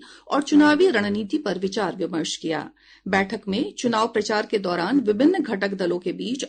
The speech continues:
आपसी तालमेल और समन्वय को लेकर भी बातचीत हुई। श्री शाह के साथ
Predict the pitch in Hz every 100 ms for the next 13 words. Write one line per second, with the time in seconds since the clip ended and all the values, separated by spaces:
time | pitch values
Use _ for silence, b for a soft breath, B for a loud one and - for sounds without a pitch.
0 | - 233 233 330 302 208 175 175 185 277
1 | 302 233 202 196 196 277 269 196 175 170
2 | 254 233 156 - B - 208 185 - 180
3 | 160 - 175 - - b b - 262 269
4 | 247 240 202 - 196 311